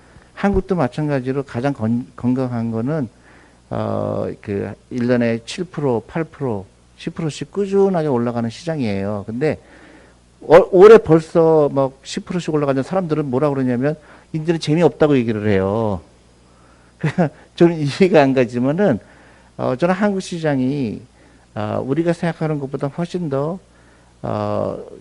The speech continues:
그 어트랙티브하다 그 생각을 해요. 예를 들어서 시가총액이 한국 시장 전부 다 한 게 지금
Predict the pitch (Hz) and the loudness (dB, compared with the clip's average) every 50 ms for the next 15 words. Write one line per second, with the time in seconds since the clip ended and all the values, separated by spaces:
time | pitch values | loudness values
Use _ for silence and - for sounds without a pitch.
0 | - _ - - 110 107 107 101 101 101 101 101 98 95 98 - - - - - | -20 _ -12 -10 -8 -8 -6 -6 -6 -6 -6 -6 -8 -8 -10 -12 -14 -16 -14 -14
1 | 127 - - 165 160 - - 151 131 147 160 165 151 131 107 107 107 110 110 107 | -14 -4 -2 -2 -2 0 -2 -4 -2 -2 -4 -2 -2 -2 -2 0 -2 -2 -4 -6
2 | 107 104 - - _ - 117 113 110 110 113 110 - 156 156 135 127 139 160 156 | -8 -10 -12 -16 _ -8 -6 -4 -4 -4 -4 -6 -8 -8 -6 -6 -6 -6 -4 -4
3 | 123 113 120 147 175 208 214 202 185 170 170 165 - - 226 214 - - 175 165 | -4 -2 -2 0 2 2 4 4 2 2 0 -4 -4 -4 -4 -4 -2 -4 -4 -2
4 | 156 151 160 160 147 - - - - - - - _ _ _ - - - - 190 | -2 -2 -4 -4 -6 -8 -14 -20 -20 -20 -20 -20 _ _ _ -20 -10 -4 -4 -4
5 | 190 175 165 - - 170 165 165 160 - 135 139 143 147 139 139 135 131 135 139 | -2 -4 -6 -6 -4 -4 -4 -4 -4 -4 -4 -2 -2 -2 -2 -2 -2 -2 -2 -2
6 | 135 131 139 131 127 - 131 135 135 131 123 123 | -2 -2 -2 -6 -6 -10 -8 -6 -6 -4 -4 -6